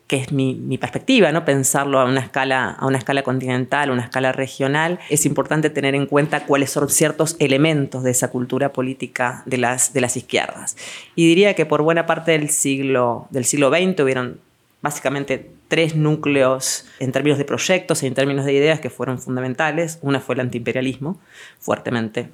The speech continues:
antiimperialismo en, en versión antiimperialismo norteamericano. La segunda, muy importante,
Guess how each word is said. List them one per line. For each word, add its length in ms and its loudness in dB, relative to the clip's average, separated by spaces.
antiimperialismo 840 -2
en, 180 -2
en 120 0
versión 520 2
antiimperialismo 640 0
norteamericano. 840 0
La 220 0
segunda, 800 2
muy 360 4
importante, 880 -4